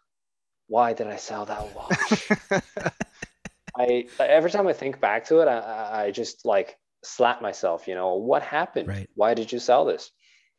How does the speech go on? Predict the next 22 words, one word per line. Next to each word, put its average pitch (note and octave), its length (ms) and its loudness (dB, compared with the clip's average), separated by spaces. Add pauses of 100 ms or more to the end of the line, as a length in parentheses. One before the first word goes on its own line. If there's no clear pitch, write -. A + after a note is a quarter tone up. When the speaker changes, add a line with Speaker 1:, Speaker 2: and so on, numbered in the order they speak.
(300)
Speaker 1:
And, G#2 340 -2
and G#2+ 260 -4
also A#2+ 360 4
at A2+ 60 4
the A2 80 -2
same G2+ 240 -8
time, B2 440 -2
I, G2 340 -2
I F#2+ 40 -4
have G#2 200 -4
the G#2 80 -6
same G#2 240 -4
reaction G2 540 -6 (100)
to, F2+ 320 -6
uh, E2+ 420 -4 (200)
uh, F#2 260 2
I G2 80 -6
had G2 300 0
a, F#2+ 240 6 (200)
a G#2 120 2
Cartier A2 460 4
tank, - 340 -10